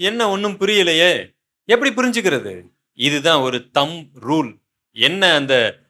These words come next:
தம் ரூல்? ஒரு சட்டம் அப்படின்னா, ஒரு வசனத்தை வியாக்கியானம் செய்யும் பொழுது எதை அடிப்படையாக வைத்துக் கொள்ள வேண்டும் என்கிற ஒன்றை நீங்கள் அறிந்திருக்க வேண்டும். ஒரு இடத்துல வசனம் சொல்லுது,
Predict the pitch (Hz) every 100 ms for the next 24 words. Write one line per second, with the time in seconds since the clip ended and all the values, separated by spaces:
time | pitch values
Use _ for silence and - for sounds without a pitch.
0 | _ - 151 165 143 156 120 107 123 131
1 | - 139 139 175 127 107 107 117 113 95
2 | 101 _ _ - 95 147 165 135 139 139
3 | - 214 208 - 196 165 143 160 180 190
4 | 180 165 143 139 127 120 101 92 95 104
5 | 110 - _ _ - 123 151 180 240 233
6 | - 110 135 226 262 - 240 220 214 208
7 | 202 175 175 - 185 175 165 160 143 151
8 | 165 170 175 185 175 _ - 143 151 143
9 | 160 156 139 139 143 185 180 139 131 147
10 | 180 123 123 139 135 123 117 151 131 104
11 | 101 95 113 101 - _ _ - 160 180
12 | 190 226 214 180 202 202 180 170